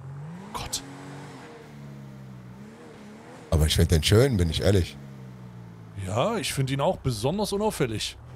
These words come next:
Speaker 2: Ja, klar. <laughs>
Speaker 1: Da weiß man zumindest, wen man, äh, wen man auf, auf der Straße vor sich hat oder hinter sich, ja.
Speaker 2: <laughs> Ja, ich mein,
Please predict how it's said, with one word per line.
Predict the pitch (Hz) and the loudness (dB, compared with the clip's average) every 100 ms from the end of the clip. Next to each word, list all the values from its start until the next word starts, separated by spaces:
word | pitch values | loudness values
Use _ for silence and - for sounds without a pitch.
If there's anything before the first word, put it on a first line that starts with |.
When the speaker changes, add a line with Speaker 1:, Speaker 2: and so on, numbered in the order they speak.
| - | 4
Speaker 2:
Ja, | 131 117 | 8 8
klar. | - 123 160 131 - - - | 8 6 8 4 2 -4 4
<laughs> | 494 - | 4 6
Speaker 1:
Da | - 120 - | 4 6 6
weiß | - 143 | 6 4
man | 156 | 2
zumindest, | 175 151 160 170 | 4 4 2 2
wen | 156 | 2
man, | 170 160 160 | 2 2 0
äh, | 160 160 165 165 - - - - - - - | 2 4 4 2 -2 -12 -16 -16 -16 -14 -2
wen | 147 | 2
man | 160 | 4
auf, | 165 - - | 2 0 -2
auf | 156 | 0
der | 165 | 2
Straße | 147 - 170 - | 0 2 2 2
vor | 147 180 220 | 2 2 2
sich | 254 208 | 0 2
hat | 165 139 | 0 6
oder | 156 135 | 8 8
hinter | 220 233 | 8 6
sich, | 151 135 - | 6 4 6
ja. | 156 - 330 - 254 - 214 | 4 4 0 2 -2 0 -2
Speaker 2:
<laughs> | - - - - - - | -2 -14 -16 -14 -14 0
Ja, | - 147 113 | 6 8 8
ich | 90 | 6
mein, | 95 90 90 | 6 6 6